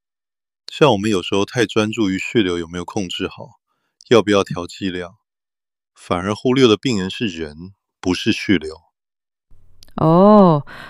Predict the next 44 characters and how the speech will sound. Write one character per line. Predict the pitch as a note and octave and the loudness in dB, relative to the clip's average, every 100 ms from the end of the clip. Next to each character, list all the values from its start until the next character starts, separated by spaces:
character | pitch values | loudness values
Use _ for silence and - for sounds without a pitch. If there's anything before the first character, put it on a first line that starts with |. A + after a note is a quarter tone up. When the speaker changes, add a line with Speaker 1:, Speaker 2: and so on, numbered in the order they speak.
| - | -4
Speaker 2:
洪 | - F3 | 4 6
医 | G#3+ | 6
师 | A#3 A#3 G#3+ | 4 2 2
今 | A3 | 4
天 | A3+ A3 A3 | 6 6 6
走 | D#3+ F3+ | 6 6
感 | - D3+ C3 | 2 0 -2
性 | - G3+ F3 | 0 2 4
路 | F#3 | 4
线 | D3+ - E3 A2 | 2 2 2 2
哦。 | - - - - - - - - _ _ - | -4 -8 -12 -20 -20 -20 -20 -20 _ _ -18
Speaker 1:
<laughs> | - C#3 - G2+ _ - - - - _ - | 0 0 0 -8 _ -20 -20 -20 -20 _ 2
偶 | G2 | 4
尔 | G#2 | 4
也 | F#2+ F#2+ | 4 4
要 | G2+ | 4
有 | G2 | 2
感 | G2 D#2+ | -4 -8
性 | - G2 | -10 -10
的 | F2+ | -10
时 | - | -8
候 | F2+ G2 | -4 -4
嘛。 | F2 D#2 _ _ _ _ _ _ _ _ _ _ | -4 -16 _ _ _ _ _ _ _ _ _ _
好 | _ G2 | _ 0
了， | G#2+ C3 B2+ _ | 2 2 -2 _
来 | - G#2+ | -8 -6
总 | G#2 F2 | -6 -6
结 | F#2+ | -2
一 | G2 | 0
下 | B2+ G#2 | 2 0
今 | A2 | -2
天 | A2+ A2+ | -8 -4
这 | A2+ | -4
四 | - G#2+ | -2 -6
篇。 | - G2 G2+ G#2 _ _ _ _ - - - - - - | -2 -4 -4 -12 _ _ _ _ -20 -20 -20 -20 -20 -8
Speaker 2:
我 | - | 4
来 | F#3 G#3+ | 6 6
讲， | A3 G#3+ | 6 6
我 | E3+ | 6
来 | E3+ | 6
讲。 | F3+ E3 D3+ E3 - - - _ _ _ _ - - - | 6 4 2 -4 -14 -20 -20 _ _ _ _ -20 -20 0
第 | A#3 A#3+ | 4 4
一 | |
篇， | A#3+ A#3+ A3+ A#3+ | 8 8 6 2